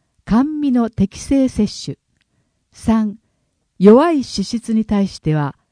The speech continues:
フッ化物の利用。歯磨きの第一歩は歯ブラシに慣れさせることです。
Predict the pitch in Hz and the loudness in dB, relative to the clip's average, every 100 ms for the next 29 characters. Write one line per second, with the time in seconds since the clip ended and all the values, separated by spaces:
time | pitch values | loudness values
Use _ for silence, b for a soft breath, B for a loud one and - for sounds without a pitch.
0 | _ - 214 - 320 277 - 156 139 135 | _ 0 0 0 -4 -4 -6 -6 -4 -6
1 | 139 135 - _ _ _ _ _ _ _ | -6 -10 -16 _ _ _ _ _ _ _
2 | _ _ _ - 254 349 320 - 190 170 | _ _ _ 0 0 2 -2 -2 0 2
3 | 208 170 165 - 143 135 131 - _ - | 2 2 -2 -4 -4 -4 -8 -14 _ -4
4 | 208 285 302 - 170 156 151 180 247 240 | -2 0 -2 -2 -4 -4 -2 -2 -2 -4
5 | - 220 - 156 143 151 - | -4 -6 -6 -8 -8 -10 -14